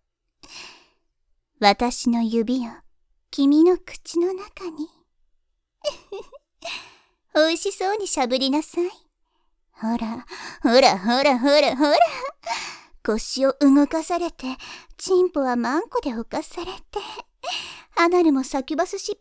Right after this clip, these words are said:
尾でぐっちゃぐちゃ。声出したいのに私の指をしゃぶらされて、声も出せない。情けない。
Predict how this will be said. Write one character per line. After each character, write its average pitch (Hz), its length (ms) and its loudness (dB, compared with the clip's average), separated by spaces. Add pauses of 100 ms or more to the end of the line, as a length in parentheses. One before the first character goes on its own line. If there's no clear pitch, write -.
尾 415 60 -2
で 262 100 -2
ぐ 277 220 -4
っ 294 60 -14 (220)
ち - 120 -10
ゃ 381 60 -6
ぐ 403 120 -8 (160)
ち - 140 -10
ゃ。 - 20 -12 (1160)
声 247 280 0
出 214 160 -6
し - 80 -4
た 262 160 -2
い 294 60 0
の 277 100 2
に 240 140 -2
私 247 340 -4
の 302 80 0
指 302 260 0
を 311 60 0
し 277 140 -4
ゃ 240 80 0
ぶ 262 100 4
ら 294 100 0
さ 359 140 -8
れ 359 80 -10
て、 - 180 -18 (280)
声 587 240 2 (180)
も 403 60 -10
出 320 120 -4
せ 370 220 -6
な 339 260 -2
い。 339 120 -4 (720)
情 226 500 -2
け 254 240 -8
な 269 240 -8
い。 - 60 -16